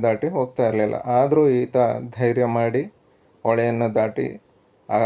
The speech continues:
ದಡಕ್ಕೆ ಹೋಗಿ ಅಲ್ಲಿ ಸಾಧ್ಯವಾದಷ್ಟು ಏನೇನು ಅಭಿವೃದ್ಧಿ ಕಾರ್ಯಗಳು ಮಾಡ್ಬೇಕೋ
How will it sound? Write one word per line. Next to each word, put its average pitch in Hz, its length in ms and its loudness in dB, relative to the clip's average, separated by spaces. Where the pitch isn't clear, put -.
ದಡಕ್ಕೆ 113 480 0
ಹೋಗಿ 113 380 0
ಅಲ್ಲಿ 127 340 0
ಸಾಧ್ಯವಾದಷ್ಟು 117 1000 0
ಏನೇನು 120 520 0
ಅಭಿವೃದ್ಧಿ 113 460 -2
ಕಾರ್ಯಗಳು 110 500 0
ಮಾಡ್ಬೇಕೋ 107 480 -6